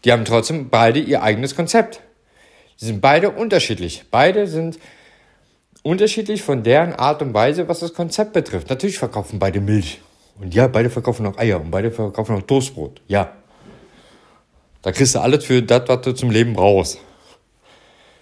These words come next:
Bis auf Geld. Das kriegst du da nicht. Da musst du da lassen. Ne? Aber im Endeffekt hat trotzdem jeder Discounter hat sein eigenes Konzept. Und es unterscheidet sich.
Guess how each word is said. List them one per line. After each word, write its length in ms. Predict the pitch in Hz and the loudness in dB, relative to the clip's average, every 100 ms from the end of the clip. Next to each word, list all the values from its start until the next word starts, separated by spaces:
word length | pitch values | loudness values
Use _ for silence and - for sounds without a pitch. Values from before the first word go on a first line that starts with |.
| - | -8
Bis 140 | - | -2
auf 100 | 117 | -2
Geld. 380 | 101 101 95 - - - | 2 4 4 0 -10 -8
Das 120 | 95 | -6
kriegst 220 | - 110 | -2 -2
du 60 | 90 | 0
da 100 | 87 | 0
nicht. 260 | 85 73 - - _ _ _ | -2 -6 -14 -20 _ _ _
Da 100 | - | -10
musst 180 | 92 95 | -6 -4
du 40 | 87 | -2
da 160 | 82 | 0
lassen. 320 | 80 76 73 80 - _ _ _ _ _ _ _ - _ _ _ | 0 -2 -6 -12 -18 _ _ _ _ _ _ _ -20 _ _ _
Ne? 180 | 110 151 - - _ - - | 0 0 0 -16 _ -14 -6
Aber 320 | 101 107 147 151 | 2 4 4 4
im 100 | 104 | 2
Endeffekt 460 | 131 160 175 175 | 0 0 -2 0
hat 160 | 123 - | -4 0
trotzdem 480 | 123 131 185 175 - | 0 0 -4 -4 -8
jeder 480 | - 104 156 165 156 | -6 0 4 4 2
Discounter 840 | 123 113 120 131 156 180 175 160 | 0 -2 2 2 4 2 0 0
hat 240 | 104 127 135 | 0 0 0
sein 320 | 110 107 107 | -6 -2 -2
eigenes 420 | - 110 131 143 | 0 0 0 -2
Konzept. 560 | - 135 - 175 - - - _ _ _ _ _ | -2 -2 4 2 2 -14 -20 _ _ _ _ _
Und 120 | 120 | -6
es 100 | 135 | -2
unterscheidet 600 | 180 185 185 240 226 110 - | -2 -2 2 4 4 2 -2
sich. 340 | 95 - - | -2 -2 -12